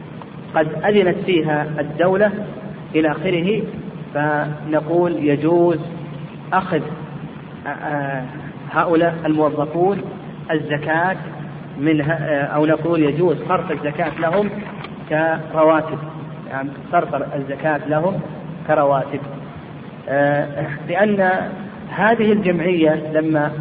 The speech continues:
أذنت أو لما أذن فيها الإمام أصبحت نائبة مناب الإمام. القسم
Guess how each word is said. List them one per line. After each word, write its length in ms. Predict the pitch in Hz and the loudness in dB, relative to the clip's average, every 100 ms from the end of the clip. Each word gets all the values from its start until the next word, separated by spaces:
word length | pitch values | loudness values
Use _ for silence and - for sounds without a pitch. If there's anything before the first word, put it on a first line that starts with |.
| 180 | 2
أذنت 340 | 214 214 190 - - - - - - - - - | 4 4 2 -2 -8 -10 -12 -14 -14 -14 -12 0
أو 100 | 139 | 4
لما 360 | 147 160 156 151 190 | 4 4 4 2 2
أذن 380 | 208 208 175 175 - - - - | 4 4 4 2 0 -8 -12 -4
فيها 360 | 180 175 156 151 160 | 2 4 4 2 2
الإمام 480 | 165 156 156 170 185 151 | 2 4 4 4 2 0
أصبحت 420 | 196 160 160 160 156 | 0 0 -2 -2 -2
نائبة 440 | 165 185 208 214 214 - - - | 0 2 4 4 0 -2 -12 -6
مناب 360 | 143 151 165 185 - - 165 | 0 2 2 2 -2 -4 -2
الإمام. 400 | 147 143 127 - - - - - - - - - | 0 -2 -4 -6 -10 -12 -12 -12 -14 -14 -8 -2
القسم 580 | 160 254 247 247 240 | 0 4 4 4 4